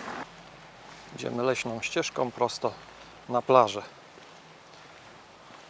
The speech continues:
Musimy przejść przez całą szerokość praktycznie tego cypla. Oddalamy się teraz od miasta Hel. Idziemy,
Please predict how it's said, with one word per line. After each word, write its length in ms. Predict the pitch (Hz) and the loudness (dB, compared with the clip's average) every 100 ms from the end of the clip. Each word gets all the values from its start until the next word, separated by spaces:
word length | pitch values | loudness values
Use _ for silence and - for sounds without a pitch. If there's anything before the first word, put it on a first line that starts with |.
| - - - | -20 -20 -14
Musimy 240 | 131 139 120 | -4 -2 0
przejść 260 | - 120 | 0 -2
przez 200 | - - | -4 -2
całą 260 | - 131 120 | 6 6 6
szerokość 420 | - 135 - 113 | 2 2 0 -2
praktycznie 560 | 117 - 127 - 113 101 - - - - - - - | -2 0 0 0 -2 -6 -12 -18 -18 -16 -18 -18 -12
tego 200 | 120 123 | 0 2
cypla. 480 | - - - 139 185 - - - - - - - - | 4 2 4 4 4 2 -18 -18 -20 -20 -20 -20 -6
Oddalamy 500 | - 117 123 120 117 | -4 2 4 4 0
się 120 | - | -4
teraz 240 | 123 120 113 | -4 -4 -4
od 100 | 117 | -4
miasta 340 | 110 - 113 | -4 0 2
Hel. 260 | 143 156 156 - - - - - - - - - - - - - - - | 4 4 2 -14 -20 -20 -20 -20 -20 -20 -20 -20 -20 -20 -20 -20 -16 -10
Idziemy, 480 | 120 127 127 120 | 0 2 4 0